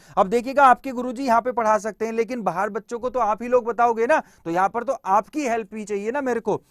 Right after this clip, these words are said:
बिल्कुल। तो एक बार जल्दी से सभी लोग बता देंगे, चीजें क्लियर है। सिक्स का डी है, इंडिया सिक्सटी एट है, very good, बहुत अच्छे। अब देखिएगा अगला क्वेश्चन वही आ गया,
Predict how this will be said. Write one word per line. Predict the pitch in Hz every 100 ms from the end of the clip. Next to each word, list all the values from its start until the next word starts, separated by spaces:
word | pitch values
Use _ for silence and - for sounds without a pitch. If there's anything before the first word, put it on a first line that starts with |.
| _ 160
बिल्कुल। | 202 196 180 - _
तो | 180
एक | 190
बार | 247 202
जल्दी | 220 226
से | 247 262
सभी | 247 247
लोग | 254
बता | 226 226 226
देंगे, | 240 262
चीजें | 233 240 226
क्लियर | 226 226 240
है। | 269
सिक्स | 226 -
का | 247 240
डी | 226 233
है, | 262
इंडिया | 220 233
सिक्सटी | 220 214 - 233
एट | 233
है, | 247
very | 185 190 208
good, | 214
बहुत | 180 202 202
अच्छे। | - 202 180 _ -
अब | 190
देखिएगा | 208 233 277 269
अगला | 233 247
क्वेश्चन | 220 247
वही | 220 202 202
आ | 175
गया, | 175